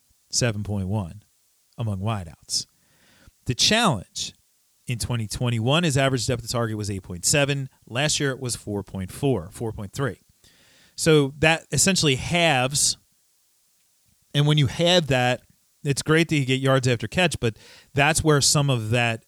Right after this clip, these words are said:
yards per reception went. That was the, uh, lowest average depth of target among wideouts, qualifying wideouts last year, by the way. Um,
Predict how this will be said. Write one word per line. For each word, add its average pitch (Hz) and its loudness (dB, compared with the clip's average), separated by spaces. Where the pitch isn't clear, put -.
yards 127 0
per 117 0
reception 101 -2
went. 120 -2
That 139 4
was 147 4
the, 131 2
uh, 120 -2
lowest 147 2
average 131 -2
depth 117 -4
of 113 -12
target 110 -4
among 104 -6
wideouts, 104 -4
qualifying 107 -6
wideouts 98 -8
last 85 -8
year, 85 -12
by 85 -12
the 82 -12
way. 76 -18
Um, 113 -4